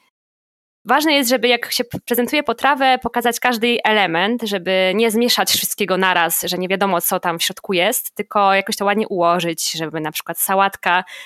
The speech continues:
eksponowała swoje składniki, żebyśmy wiedzieli, z czym ona jest. Nie musimy od razu jej mieszać z, nie wiem, sosem czosnkowym, tylko możemy jakiś dressing położyć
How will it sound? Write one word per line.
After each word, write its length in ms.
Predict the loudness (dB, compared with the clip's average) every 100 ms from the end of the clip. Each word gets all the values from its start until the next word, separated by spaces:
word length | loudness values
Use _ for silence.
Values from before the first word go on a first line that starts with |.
| -10
eksponowała 560 | -6 -2 2 4 4 4
swoje 300 | 0 -2 -2
składniki, 560 | 0 0 0 -4 -4
żebyśmy 280 | -6 -6 -6
wiedzieli, 300 | -6 -2 0
z 80 | -2
czym 160 | -4 -4
ona 200 | 0 2
jest. 380 | 2 0 -4 -8 -20 -10 -2
Nie 80 | 0
musimy 260 | 2 2
od 100 | 4
razu 180 | 2 2
jej 220 | 2 2
mieszać 280 | 2 0 -2
z, 140 | -2
nie 100 | 0
wiem, 120 | -2 -2
sosem 240 | -2 -2
czosnkowym, 560 | -2 0 0 2 0 -4
tylko 240 | -4 -2
możemy 460 | -2 -2 0 0 0
jakiś 240 | -2 -6
dressing 420 | -2 -2 -2 -6
położyć 320 | -4 -4 -2